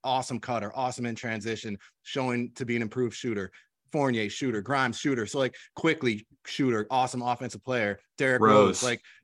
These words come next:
Speaker 2: Yeah.
Speaker 1: Hartenstein, one of the best passing big men in the league, starting to show flashes as a three-point shooter himself. So it's like, you got, like, they're almost all good offensive players,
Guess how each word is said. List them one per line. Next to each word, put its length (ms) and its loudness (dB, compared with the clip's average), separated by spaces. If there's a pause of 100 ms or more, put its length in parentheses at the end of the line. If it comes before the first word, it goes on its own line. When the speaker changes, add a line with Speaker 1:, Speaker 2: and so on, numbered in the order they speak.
(220)
Speaker 2:
Yeah. 240 0
Speaker 1:
Hartenstein, 640 4
one 100 -2
of 20 0
the 60 -4
best 220 0
passing 360 -4
big 160 -2
men 140 -2
in 60 -2
the 80 -4
league, 240 0
starting 280 -2
to 40 -8
show 160 -2
flashes 440 -2
as 120 -8
a 60 -14
three-point 380 -6
shooter 280 -2
himself. 400 -6 (320)
So 100 0
it's 100 2
like, 180 2
you 280 4
got, 360 -4 (100)
like, 180 0
they're 140 4
almost 280 2
all 200 2
good 200 0
offensive 460 -4
players, 400 0